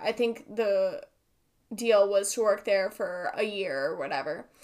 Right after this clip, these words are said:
But the thing is, is, like, you got there and you're there for a year, but then nine more years <laughs> pass, so you're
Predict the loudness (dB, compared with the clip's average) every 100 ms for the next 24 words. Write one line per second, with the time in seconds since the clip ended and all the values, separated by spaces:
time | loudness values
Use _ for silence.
0 | -20 -20 -20 _ _ -4 -2 -2 0 0
1 | 2 -2 -4 -8 -6 -8 -8 -12 -10 -8
2 | -10 -12 -18 -20 _ _ _ -14 -12 -2
3 | 2 2 2 0 2 4 6 6 4 0
4 | -8 -6 -6 -6 -6 -2 2 2 2 4
5 | 2 2 2 2 2 0 -2 0 -2 -2
6 | -4 -6 -6 0 0 2 0 -2 0 -2
7 | 2 2 2 0 -4 -2 2 4 6 6
8 | 6 4